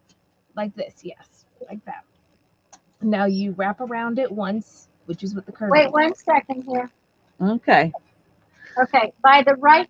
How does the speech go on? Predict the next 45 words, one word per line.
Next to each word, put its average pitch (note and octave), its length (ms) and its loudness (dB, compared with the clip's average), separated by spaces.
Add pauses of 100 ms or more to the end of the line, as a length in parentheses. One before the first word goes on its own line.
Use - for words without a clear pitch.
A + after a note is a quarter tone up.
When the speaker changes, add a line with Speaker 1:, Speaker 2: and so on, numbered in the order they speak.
(120)
Speaker 2:
side C#4+ 220 6
of B3+ 120 -2
it, C4 200 -2 (440)
you're C4+ 200 -6
telling D4 340 2
me C4+ 300 0
that B3+ 120 2
when B3 200 0
I A#3+ 160 2 (120)
come, C4 340 2 (1800)
let's A#3+ 280 -8
Speaker 3:
It'll A3 120 6
be C#4+ 120 6
Speaker 2:
see. A#3+ 40 4
Speaker 3:
the C4 80 2
side A3+ 340 6
closest C4+ 500 2
to C4 80 0
your A3 120 6
body. F3 360 6 (1900)
Speaker 2:
It A#3+ 140 0
depends B3+ 340 4
on, B3 80 0 (180)
okay, A#3 280 2
if A#3+ 160 4
you're B3 140 6
holding B3 380 6
it A3 160 -4
this A#3 200 4 (100)
way, G#3+ 200 4
but A3 120 -2
if A3 140 -4
I'm B3 180 4
Speaker 1:
Yeah, C4+ 80 8
Speaker 2:
holding D#4+ 120 6
Speaker 3:
Yeah. D4+ 140 6
Speaker 2:
it - 40 4
Speaker 1:
on B3 200 -4
Speaker 2:
this D4 100 2
Speaker 1:
that A#3 140 2
Speaker 2:
way, C#4 80 8 (160)
Speaker 1:
side. C4 80 2 (500)
Speaker 2:
I C4 120 10
want D4 320 6
to C#4+ 100 -8